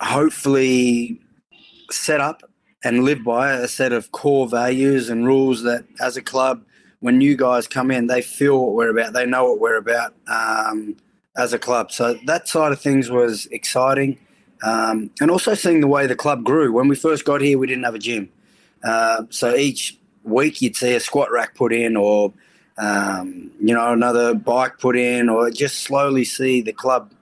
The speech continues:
starting to build and come together, um, at the same time that we were playing in a competition was, it was just something totally new, refreshing. And being in L A,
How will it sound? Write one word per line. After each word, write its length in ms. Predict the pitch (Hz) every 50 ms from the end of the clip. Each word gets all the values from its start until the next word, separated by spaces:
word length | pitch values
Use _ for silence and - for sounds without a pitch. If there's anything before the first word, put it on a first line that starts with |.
| _ _ -
starting 440 | - - 139 127 131 127 123 113
to 60 | 107 104
build 320 | 95 120 123 127 123 113
and 100 | 113 101
come 220 | - 123 123 117
together, 380 | 107 104 113 120 117 110 104 - _ _ _ _ _ _ _ _ -
um, 560 | 113 107 107 107 107 104 104 104 104 104 - - - -
at 80 | 98
the 80 | - 110
same 300 | - - 131 131 127 110
time 260 | - 123 120 120 113
that 100 | 110 107
we 140 | 117 117 110
were 80 | 104 -
playing 400 | - - 120 131 139 139 127 117
in 80 | 110
a 60 | 107
competition 580 | - - 107 95 _ - - 110 - - 110 113
was, 220 | 110 110 110 - - - - - - _ _ -
it 100 | 170 165
was 140 | 143 135 -
just 180 | 165 151 - -
something 560 | 165 151 147 147 135 131 123 120 117 113 - - _ _ _ _ _
totally 420 | - - 143 139 135 127 120 117 113
new, 400 | 117 127 147 156 160 156 156 143
refreshing. 760 | 127 117 - - 156 151 143 - - 147 143 135 135 120 _ _ _ _ _ _ _ _ _ _ _ _ -
And 320 | 139 139 139 135 120 -
being 280 | 156 165 185 190 180 160
in 100 | 135 135
L 200 | 127 120 117 120
A, 380 | 120 117 117 113 113 113 107